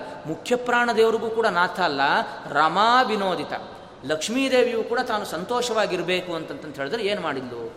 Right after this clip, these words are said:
ಸಮುದ್ರ ಮಥನದ ಕಥೆಯನ್ನ, ಲಕ್ಷ್ಮೀ ಶೋಭಾನೆಯನ್ನು ಒಂದು ಬಾರಿ ನೀವು ತಿರುವು ಹಾಕಿ,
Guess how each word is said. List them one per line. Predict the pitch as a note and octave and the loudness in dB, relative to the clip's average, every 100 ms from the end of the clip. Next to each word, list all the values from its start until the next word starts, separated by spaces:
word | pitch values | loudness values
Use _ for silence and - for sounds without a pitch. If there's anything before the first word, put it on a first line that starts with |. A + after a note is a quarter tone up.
| - - - | -16 -20 -10
ಸಮುದ್ರ | D3 E3 D#3 D#3+ | -6 -6 -2 -2
ಮಥನದ | C#3+ C#3 C3 B2 | -2 -6 -6 -6
ಕಥೆಯನ್ನ, | B2+ D3 C#3 B2+ G#2+ - - | -6 -4 -6 -6 -10 -14 -8
ಲಕ್ಷ್ಮೀ | D3+ D#3+ F#3+ A3+ | -6 -4 -4 -2
ಶೋಭಾನೆಯನ್ನು | F#3+ F3 D#3+ D3+ D3+ | -2 0 0 0 -2
ಒಂದು | D3 A#3 A#3+ | -2 -2 2
ಬಾರಿ | G3 F#3 | 2 2
ನೀವು | F3 D3 | 0 -4
ತಿರುವು | D3 D#3+ | -2 0
ಹಾಕಿ, | D#3 C#3 C#3 E3 | 0 0 -2 -2